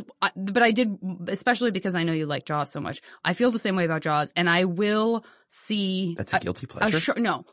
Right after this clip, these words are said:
Speaker 1: but a shark movie,
Speaker 2: Ugh.
Speaker 1: not Sharknado, not, like,
Speaker 2: Okay.
Speaker 1: intentionally campy shark movies, but I will give almost any shark-based movie a chance, and I love the movie Deep Blue Sea. I
Speaker 2: I knew you were gonna
Speaker 1: love
Speaker 2: say
Speaker 1: it.
Speaker 2: that.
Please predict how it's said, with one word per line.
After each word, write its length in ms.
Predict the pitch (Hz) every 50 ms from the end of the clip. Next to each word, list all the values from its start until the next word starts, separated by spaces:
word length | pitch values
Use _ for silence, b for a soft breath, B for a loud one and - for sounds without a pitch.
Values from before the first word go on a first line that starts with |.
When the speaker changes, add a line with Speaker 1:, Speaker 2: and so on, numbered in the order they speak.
| _ -
Speaker 1:
but 180 | 214 214 - -
a 80 | 220 190
shark 440 | - - - 269 262 254 254 -
movie, 500 | 220 196 180 165 156 156 143 147 151 170 - _ _ -
Speaker 2:
Ugh. 60 | - - - -
Speaker 1:
not 260 | - 233 277 302 285 262
Sharknado, 720 | - 262 240 214 - 180 160 151 151 151 151 151 147 147
not, 260 | 170 185 190 185 - -
like, 300 | 185 180 170 156 - -
Speaker 2:
Okay. 340 | 104 104 95 87 95 73 -
Speaker 1:
intentionally 800 | - 175 190 180 - - 175 175 165 - 180 170 160 160 156 147
campy 680 | 143 - 156 147 143 143 - 147 143 147 147 143 143 - _ -
shark 240 | - 165 156 143 151
movies, 220 | 147 151 147 - B B B B B B B B
but 120 | - 214 208
I 120 | 208 214
will 220 | 220 214 233 233 208
give 420 | 170 208 214 208 208 202 185 - - _ _ -
almost 720 | 190 202 202 202 196 196 190 180 175 170 165 - - -
any 260 | 175 170 160 156 156
shark-based 800 | 147 - - - 151 160 160 - - 165 160 156 160 - - 190
movie 540 | 165 160 156 143 151 147 139 139 139 135 - _ _ _
a 60 | - 156
chance, 400 | - - 151 147 143 135 - - -
and 120 | 180 170
I 280 | 165 165 165 160 156 - _ _ _
love 440 | 170 165 160 151 156 156 151 143 147
the 80 | 151 147
movie 240 | 139 135 135 135
Deep 200 | 131 135 131 127
Blue 140 | - 127 131
Sea. 340 | - - - - - - - B B B B B _
I 80 | 156 160
Speaker 2:
I 40 | 160
knew 40 | 156
you 60 | 151
were 80 | 110
gonna 160 | 98 92 85 80 82
Speaker 1:
love 100 | - 139
Speaker 2:
say 100 | 143 -
Speaker 1:
it. 40 | 85
Speaker 2:
that. 140 | 85 -